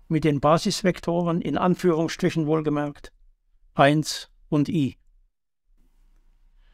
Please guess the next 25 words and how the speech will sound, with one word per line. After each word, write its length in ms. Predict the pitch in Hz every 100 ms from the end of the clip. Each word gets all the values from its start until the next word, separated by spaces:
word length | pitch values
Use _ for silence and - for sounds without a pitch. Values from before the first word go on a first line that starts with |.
| _
Üblicherweise 640 | 190 185 180 160 156 156
schreibt 300 | 151 165 156
man 120 | 165 151
natürlich 420 | 143 156 147 131
die 160 | 160
eins 500 | 147 143 143 - - _ _ _ _ _ _ _ _ _ _ _ _ _ _
nicht 260 | 151 135 -
mit. 300 | 190 - - _ _ - - _ _ _ _ - _ _ _ - _ _ - _ _ - _ - _ _ _ _ - _ _ _ _
Man 160 | 143
sagt 320 | 135 - - 170
nicht 220 | 156 -
immer, 220 | 156 151
dass 260 | 156 139 -
zwei 340 | - 139 151
gleich 320 | 151 135 143
zwei 300 | - 156 151
mal 240 | 143 139 -
eins 320 | 151 160 180
ist, 240 | 214 -
aber 200 | 185 147
das 220 | - 151
ist 180 | - -
ja 100 | 80
eigentlich 360 | 76 139 - -
gemeint. 460 | 135 117 156 214